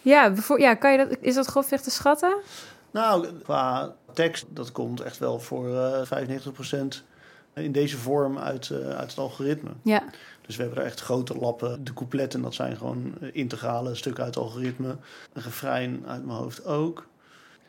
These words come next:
Speaker 2: Dus, weet je, daar hebben we hoogstens hebben we daar een woordje uitgelaten, omdat het anders niet op de muziek past.
Speaker 1: Ja.
Speaker 2: Maar goed, wij hebben wel een labtekst voor een couplet en voor een refrein gepakt die, die de computer niet per se samen, eh, aan elkaar gekoppeld had.
Speaker 1: Ja, en dat is heel
Speaker 2: En,
Speaker 1: interessant.
Speaker 2: en dat,
Speaker 1: Ja.
Speaker 2: dat hebben wij dan gedaan. Omdat we dachten van, nou, dan is het misschien nog een beetje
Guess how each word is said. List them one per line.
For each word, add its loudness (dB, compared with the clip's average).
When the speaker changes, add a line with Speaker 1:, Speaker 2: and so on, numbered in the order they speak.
Speaker 2:
Dus, -6
weet -4
je, -12
daar 2
hebben 2
we 6
hoogstens 2
hebben -2
we 4
daar 2
een -2
woordje -2
uitgelaten, -2
omdat -6
het -8
anders -4
niet -4
op -10
de -4
muziek -4
past. -4
Speaker 1:
Ja. -2
Speaker 2:
Maar -2
goed, -2
wij 4
hebben 2
wel -8
een -4
labtekst -4
voor -12
een -8
couplet -6
en -6
voor -6
een -6
refrein -6
gepakt -4
die, -4
die -8
de -8
computer -2
niet -4
per -6
se -2
samen, 0
eh, -4
aan -2
elkaar 2
gekoppeld -8
had. -10
Speaker 1:
Ja, 4
en 2
dat 0
is 2
heel 2
Speaker 2:
En, 2
Speaker 1:
interessant. -2
Speaker 2:
en -2
dat, -4
Speaker 1:
Ja. -2
Speaker 2:
dat 2
hebben -4
wij 2
dan -6
gedaan. -8
Omdat -4
we -8
dachten -2
van, -4
nou, -4
dan -6
is -6
het -10
misschien -6
nog -4
een -4
beetje 0